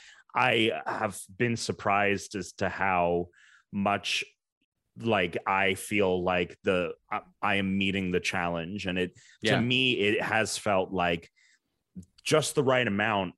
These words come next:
Speaker 1: of
Speaker 2: No, but that's
Speaker 1: every level I go into, I, I'm, I'm almost, like, not good enough, but I can't, you know, it, it
Speaker 2: But
Speaker 1: feels
Speaker 2: this is my
Speaker 1: right to
Speaker 2: point,
Speaker 1: me.
Speaker 2: though, right? Is, like, it, it had to do with the game and not my skill.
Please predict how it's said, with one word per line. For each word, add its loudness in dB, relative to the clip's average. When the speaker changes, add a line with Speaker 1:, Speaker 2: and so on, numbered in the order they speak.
Speaker 1:
of 0
Speaker 2:
No, 2
but 0
that's 4
Speaker 1:
every 2
level 4
I 4
go 4
into, 0
I, 2
I'm, -4
I'm -2
almost, 4
like, 2
not 2
good 2
enough, 0
but 0
I 2
can't, -2
you 4
know, 2
it, -2
it 2
Speaker 2:
But 4
Speaker 1:
feels 6
Speaker 2:
this 2
is 0
my 4
Speaker 1:
right 2
to -14
Speaker 2:
point, 4
Speaker 1:
me. -2
Speaker 2:
though, 6
right? 4
Is, -2
like, 0
it, 4
it 2
had 0
to -4
do 6
with 2
the 0
game 2
and 0
not 2
my 0
skill. 0